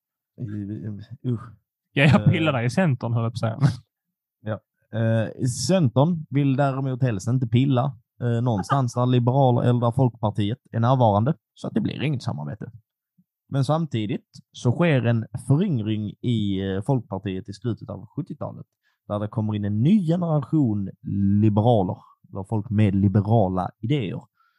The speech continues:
Speaker 1: Eh, så att man börjar jobba för fri abort, ökad jämställdhet och mot apartheiden i, eh, Sydafrika.
Speaker 2: Just det.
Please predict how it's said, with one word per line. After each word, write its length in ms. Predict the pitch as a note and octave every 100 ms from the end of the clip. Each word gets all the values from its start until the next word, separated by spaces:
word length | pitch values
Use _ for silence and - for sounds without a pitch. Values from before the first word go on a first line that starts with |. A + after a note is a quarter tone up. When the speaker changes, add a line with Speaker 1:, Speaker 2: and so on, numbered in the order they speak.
| _ _ _ A2
Speaker 1:
Eh, 520 | G#2+ G#2 G#2 G2+ G2 _ -
så 120 | B2
att 80 | A#2
man 220 | B2+ B2+
börjar 260 | B2 A#2+ A#2
jobba 400 | A#2+ B2 A#2 A2 -
för 260 | A2 G2+ G#2 A#2+
fri 280 | G#2 F#2+ -
abort, 520 | F#2+ G2+ D3+ - _ - - _ - _ - _ _ _ _ - -
ökad 420 | G2+ G2 - G2
jämställdhet 1040 | F#2+ F2+ A2 A2 A2 - G2 F#2 G#2+ G3 - - - _ _ _ _
och 320 | - A3 -
mot 340 | A#2+ D3+ C3 - -
apartheiden 800 | A2+ C#3+ A2+ - F#2+ F#2 F2+ F2+
i, 360 | F#2+ G2 F#2 F#2+
eh, 300 | F#2 G2 G2
Sydafrika. 840 | G2+ - A#2 - - - A2+ - - _ _ - - - _ _ _ C#3+
Speaker 2:
Just 160 | D3+
det. 100 | -